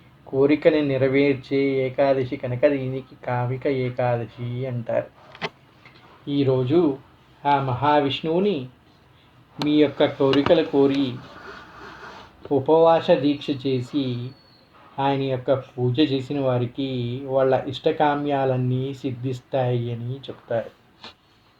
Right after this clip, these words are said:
ఆషాఢ మాసంలో కృష్ణపక్ష ఏకాదశిని కామిక ఏకాదశిగా జరుపుకుంటారు.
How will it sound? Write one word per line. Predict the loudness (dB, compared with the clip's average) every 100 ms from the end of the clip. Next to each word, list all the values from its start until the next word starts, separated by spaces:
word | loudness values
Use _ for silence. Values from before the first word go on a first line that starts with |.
| _ _ _ _ _ _ _ _ _ -18 -16 -4
ఆషాఢ | -4 -2 -2 0
మాసంలో | 0 0 0 -2 -2 -2 -2 -6
కృష్ణపక్ష | -6 -2 -2 0 2
ఏకాదశిని | 2 2 4 4 4 -2 -4 -4 -6 -10 _ _ _ -4
కామిక | 0 2 2 4
ఏకాదశిగా | 4 4 4 4 2 -2 0 0 2
జరుపుకుంటారు. | 0 -2 -8 -10 -2 0 -2 -6